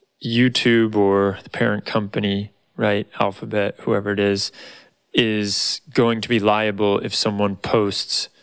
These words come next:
something like the Mexican cartels post, like, a killing on YouTube. And if YouTube doesn't take that down right away, or, uh, they're going to be liable for that. Is that what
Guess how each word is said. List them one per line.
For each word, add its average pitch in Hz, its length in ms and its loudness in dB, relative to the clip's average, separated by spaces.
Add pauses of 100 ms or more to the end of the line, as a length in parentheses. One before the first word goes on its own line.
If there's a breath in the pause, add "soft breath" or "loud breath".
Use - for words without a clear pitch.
something 98 920 -2 (200)
like 107 320 -2 (140)
the 104 520 0
Mexican 110 560 -4
cartels 107 680 -2
post, - 420 -2 (160)
like, 117 260 -4
a 117 340 -2
killing 104 460 0 (360 soft breath)
on 107 180 0
YouTube. 107 460 0
And 101 100 0
if 101 160 -6
YouTube 113 320 0
doesn't 107 400 0
take 113 200 -2
that 104 160 0
down 101 220 -2
right 101 200 0
away, 123 440 2
or, 101 440 0 (580 loud breath)
uh, 98 540 0 (360 loud breath)
they're 117 300 0
going 110 320 -2
to - 120 -4
be 101 520 -2 (260)
liable 131 440 2
for 131 200 -2
that. 147 260 0
Is 113 180 -4
that 135 240 0 (400)
what 143 640 0